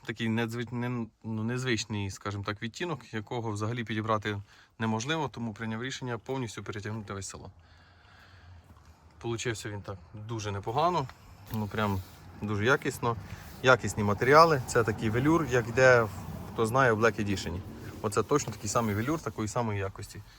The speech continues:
тільки колір трошки другий. Оце був такий велюр, тому вже під нього підібрав отакий шкірозамінник. Так, як ми бачимо, тут така ніша, одна подушка безпеки,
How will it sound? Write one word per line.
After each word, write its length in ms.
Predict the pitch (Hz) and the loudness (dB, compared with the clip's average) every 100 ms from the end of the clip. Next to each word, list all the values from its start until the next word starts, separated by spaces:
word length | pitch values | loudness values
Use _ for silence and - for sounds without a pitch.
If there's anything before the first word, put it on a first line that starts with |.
| - | -14
тільки 260 | 151 139 | -10 -8
колір 280 | 107 117 110 | -4 -4 -4
трошки 340 | - 95 - 95 | -6 -12 -12 -10
другий. 280 | 90 90 - - - - - | -10 -10 -12 -20 -20 -20 -14
Оце 180 | - 165 | -2 2
був 180 | 156 151 | 4 2
такий 200 | 135 135 | 2 0
велюр, 260 | 139 185 196 | 4 2 2
тому 200 | 147 143 | 2 2
вже 140 | 127 | 0
під 120 | 131 | 0
нього 220 | 151 151 | 2 4
підібрав 420 | 117 113 113 131 117 - | 4 2 6 6 6 -4
отакий 540 | 101 98 98 107 95 - - - - - - | -8 -6 -4 -4 -6 -10 -20 -18 -18 -18 -16
шкірозамінник. 600 | - 107 98 92 87 - - _ - - - - - _ _ _ - - - - - | -10 -4 -4 -4 -8 -10 -16 _ -20 -20 -20 -20 -20 _ _ _ -20 -20 -20 -20 -4
Так, 180 | 120 113 | -4 -2
як 100 | 120 | -4
ми 120 | 135 | -2
бачимо, 440 | 117 101 - 101 98 - - | -2 -2 -6 -10 -10 -16 -20
тут 120 | 117 | -12
така 240 | 113 107 110 | -10 -8 -6
ніша, 400 | 165 190 175 165 - - - | -6 -4 -4 -4 -10 -18 -6
одна 300 | 120 117 101 | -2 0 0
подушка 400 | 101 95 - 110 | 0 -6 -4 -6
безпеки, 500 | 131 - 175 160 | -2 0 0 -2